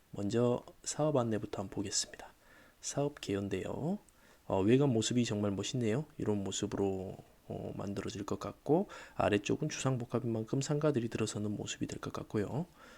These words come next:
네. 어, 대지 위치는 광주광역시 서구 농성동 사백십오 다시 오십오 번지 일 원. 그 신세계 장례식장 있죠? 그쪽 일대에 들어오는 것으로,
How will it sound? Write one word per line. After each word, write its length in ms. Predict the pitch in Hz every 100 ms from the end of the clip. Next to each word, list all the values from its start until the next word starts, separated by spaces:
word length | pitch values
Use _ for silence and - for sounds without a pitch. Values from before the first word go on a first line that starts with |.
| - -
네. 320 | - - - - - - - _ - - - - - - - - - - -
어, 520 | 127 127 123 123 127 123
대지 260 | 170 170
위치는 360 | 165 160 160 156
광주광역시 500 | - 117 131 127 -
서구 220 | - 139
농성동 800 | 113 110 113 127 123 110 92 -
사백십오 640 | - - 131 127 - 135 131
다시 520 | 117 107 - 170 170
오십오 340 | 120 110 110 107
번지 360 | 98 98 131
일 100 | 104
원. 140 | 110 120 -
그 120 | -
신세계 320 | - 196 208
장례식장 760 | 156 131 123 - - 104 101 -
있죠? 360 | 107 - 160 -
그쪽 560 | 110 - 120 113 107
일대에 440 | 101 95 98 107 127
들어오는 520 | - - - - -
것으로, 400 | 113 - 117 151